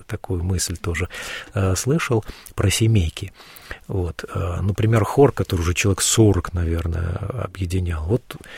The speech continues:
своя семейка, там, сестричество милосердия, у них тоже там своя какая-то семейка. Э, там молодежь, молодежное, конечно же, движение, они, э, собираются между собою, там кто-то еще собирается.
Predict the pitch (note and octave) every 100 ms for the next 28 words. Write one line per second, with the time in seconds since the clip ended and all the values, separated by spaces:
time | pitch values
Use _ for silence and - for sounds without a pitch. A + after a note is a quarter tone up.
0 | - - F#2+ E2+ D#2+ - E2 D#2+ D2+ -
1 | - D#2 - - - G2 - G#2 - G2
2 | G2 G#2 G#2+ - C3 F2 D2+ D2 - -
3 | D#2+ - - D2 - E2 E2+ F#2 - D#2+
4 | - E2+ E2+ D#2+ - F#2+ - - - -
5 | - - _ G#2 F#2 F2+ F#2 F2 - F2
6 | A2 A2+ G#2+ C3 A#2+ - G#2+ F2+ F#2 F2+
7 | G2+ F#2+ F2 E2+ G2 G#2+ E2 - E2 D#2+
8 | F2+ F2 E2 D#2 D#2+ G2+ A2 G2+ F#2+ F#2+
9 | F2+ F2+ F#2 F#2 F#2 F2+ - F2+ F#2 F#2+
10 | F2+ - F2+ E2+ F2+ - F#2+ D#2+ F#2 F#2+
11 | F2 F#2 - - - - E2+ - - B2+
12 | - G2 - F#2+ G2 F#2 F2+ F2 -